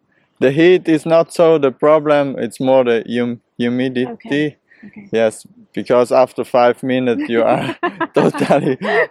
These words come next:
Speaker 1: sweating. And yeah, when, when we can drink a lot and also eat,
Speaker 2: Mm.
Speaker 1: that's very important, because I think, uh, you have to drink every hour a liter or so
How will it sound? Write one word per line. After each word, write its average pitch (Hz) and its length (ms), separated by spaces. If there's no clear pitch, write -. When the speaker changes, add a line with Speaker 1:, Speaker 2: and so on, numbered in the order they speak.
Speaker 1:
sweating. 147 800
And 285 340
yeah, 170 200
when, 143 320
when 147 440
we 143 200
can 143 280
drink 160 300
a 143 80
lot 156 360
and 120 320
also 131 400
eat, 147 320
Speaker 2:
Mm. 220 280
Speaker 1:
that's 113 340
very 110 480
important, 107 680
because - 640
I 208 80
think, - 600
uh, - 220
you 104 120
have 110 260
to 117 80
drink 110 340
every 104 320
hour 107 360
a 98 120
liter 104 480
or 95 140
so 104 360